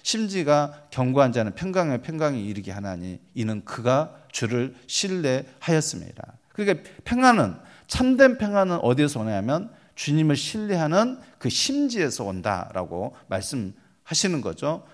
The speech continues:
그러면 그 주님을 신뢰하는 심지는 곧 주님을 사랑하는 마음인 것입니다. 어떤 상황 가운데서도 주님은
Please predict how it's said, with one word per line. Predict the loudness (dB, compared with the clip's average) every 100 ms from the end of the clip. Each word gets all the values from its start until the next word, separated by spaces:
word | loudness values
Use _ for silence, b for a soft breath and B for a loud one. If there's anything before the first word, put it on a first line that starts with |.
| b
그러면 | 2 6 6 6 4 -6 B B B
그 | 2 2
주님을 | 2 0 2
신뢰하는 | 0 -2 0 2 2 2 2 0 B B B
심지는 | -2 0 0 0 0 0 2 2 0 -6 B B
곧 | -4 -4
주님을 | -4 -4 -2 0 -2 -4 -10
사랑하는 | -12 -6 -6 -6 -6 -8 -12
마음인 | -12 -12 -12
것입니다. | -16 -20 -20 -4
어떤 | 0 4 10 10 10
상황 | 8 8 8
가운데서도 | 6 4 4 -2 0 -2 -2 B B B
주님은 | 0 2 4 4